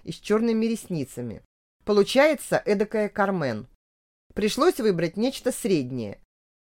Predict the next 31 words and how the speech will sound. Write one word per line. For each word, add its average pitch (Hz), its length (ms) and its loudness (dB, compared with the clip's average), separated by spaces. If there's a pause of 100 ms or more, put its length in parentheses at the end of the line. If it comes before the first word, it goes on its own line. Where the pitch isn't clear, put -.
Накрашенные 185 760 2
губы 208 460 2 (160)
и 196 100 0
некоторая 185 600 2
небрежность 202 640 -2
в - 40 -20
причёске - 800 -6
и 233 80 6
одежде 180 640 4
так, - 460 0
чтобы 214 380 0
было 339 280 6
незаметно, 247 840 2
что - 200 0
я 208 200 6
изо 180 240 4
всех 180 340 -2
сил 359 360 0 (220)
хочу 190 400 0
сразить 190 500 0
его 180 160 -2
своей 180 340 0
красотой. 196 680 -6 (880)
«Прекрасно 220 580 2
выглядишь», 226 800 -4 (240)
выдохнул 175 560 0
Борис, 190 480 0
оценив 185 540 -2
мои 175 260 0
креативные 196 680 0
потуги. 147 640 -6